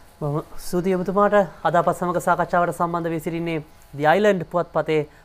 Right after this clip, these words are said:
ප්‍රවෘත්ති කතුරු, අ, ශමීන්ද්‍ර ෆර්ඩිනැන්ඩු මහත්මයා. එතුමා අපි කියන්නේ දේශපාලන විශ්වකෝෂයක්. කෙසේ වෙතත් අප එතුමාගෙන් ප්‍රශ්න කරමින් සිටියේ වර්තමාන දේශපාලන තත්ත්වය පිළිබඳව, ඉදිරියේදී මොකද වෙන්න යන්නේ පිළිබඳවයි.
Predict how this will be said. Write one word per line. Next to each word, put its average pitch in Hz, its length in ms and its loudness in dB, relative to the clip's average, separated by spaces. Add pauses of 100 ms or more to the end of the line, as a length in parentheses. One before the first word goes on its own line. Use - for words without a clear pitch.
(120)
ප්‍රවෘත්ති 180 400 -2
කතුරු, 156 380 -2 (420)
අ, 135 460 2 (220)
ශමීන්ද්‍ර 165 480 2
ෆර්ඩිනැන්ඩු 143 480 -2
මහත්මයා. 160 460 -2
එතුමා 143 320 0 (320)
අපි 135 160 -10
කියන්නේ 131 280 -6
දේශපාලන 139 580 -2 (520)
විශ්වකෝෂයක්. 156 760 0
කෙසේ 151 240 -2
වෙතත් 143 260 -2
අප 131 200 0
එතුමාගෙන් 139 520 -2 (280)
ප්‍රශ්න - 320 0
කරමින් 165 320 0
සිටියේ 165 420 -2 (220)
වර්තමාන 151 520 2
දේශපාලන 143 460 -2
තත්ත්වය 147 320 -4
පිළිබඳව, 139 420 -4 (420)
ඉදිරියේදී 165 440 2
මොකද 139 200 -4
වෙන්න 135 240 -4
යන්නේ 131 200 -4
පිළිබඳවයි. 151 500 2